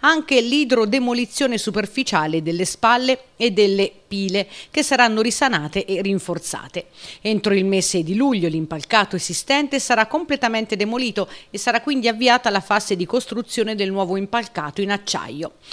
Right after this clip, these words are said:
In parallelo sono ripresi anche i lavori di ripristino strutturale idraulico della galleria adiacente per un investimento complessivo di tre virgola quattro milioni di euro,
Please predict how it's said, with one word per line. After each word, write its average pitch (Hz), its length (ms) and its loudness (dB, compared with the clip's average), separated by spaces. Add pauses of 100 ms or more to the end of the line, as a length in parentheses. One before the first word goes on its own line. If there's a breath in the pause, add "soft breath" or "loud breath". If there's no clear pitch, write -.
(340 loud breath)
In 196 360 0
parallelo 208 560 4
sono 208 260 0
ripresi 190 480 2
anche 190 300 0
i 170 40 0
lavori 180 340 0
di 165 100 -4
ripristino 190 580 -6
strutturale 190 640 0
idraulico 190 640 2
della 165 240 0
galleria 175 460 0
adiacente 196 680 0
per 190 120 -8
un 185 140 -4
investimento 196 640 -6
complessivo 233 680 -2 (260 loud breath)
di - 140 -6
tre 320 180 0
virgola 285 380 2
quattro 254 380 2
milioni 269 360 0
di 254 180 0
euro, 160 400 -2